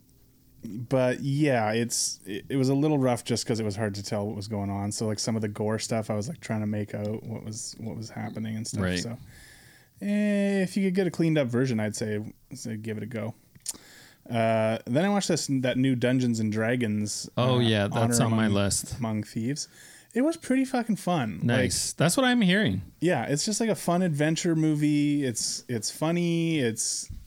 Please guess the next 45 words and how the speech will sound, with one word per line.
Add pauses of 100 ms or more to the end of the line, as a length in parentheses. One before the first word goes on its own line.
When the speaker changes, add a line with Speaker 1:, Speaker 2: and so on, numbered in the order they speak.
(100)
Speaker 1:
it
doesn't
take
itself
seriously.
Like,
you
know,
sometimes
fantasy
stuff
can
be,
like, (680)
you
know, (400)
it
just
takes
itself
o-,
s-,
very
seriously.
So
Speaker 2:
Mm-hmm. (720)
Speaker 1:
this
doesn't
do
that.
This
feels
more
like (440)
if
you
play
Dungeons
and
Dragons,
there's
always,
you
know,
people